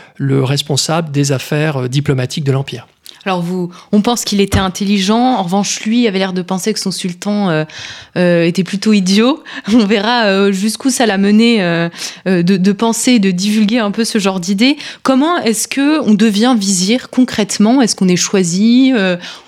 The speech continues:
Speaker 2: euh, bon, je suppose qu'il n'y a pas de vote, mais qu'est-ce qui a pu interpeller le sultan et comme ça, un peu du jour au lendemain, euh, décider que, que, euh, Hamid serait son, voilà, le, son, son prochain premier ministre ?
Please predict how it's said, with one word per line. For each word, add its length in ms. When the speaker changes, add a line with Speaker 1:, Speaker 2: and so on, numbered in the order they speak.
Speaker 2:
euh, 60
bon, 180
je 80
suppose 320
qu'il 120
n'y 60
a 40
pas 120
de 120
vote, 340
mais 140
qu'est-ce 340
qui 160
a 80
pu 460
interpeller 640
le 160
sultan 680
et 180
comme 200
ça, 200
un 100
peu 140
du 140
jour 180
au 80
lendemain, 520
euh, 20
décider 560
que, 480
que, 140
euh, 960
Hamid 340
serait 560
son, 460
voilà, 220
le, 200
son, 680
son 180
prochain 420
premier 300
ministre ? 480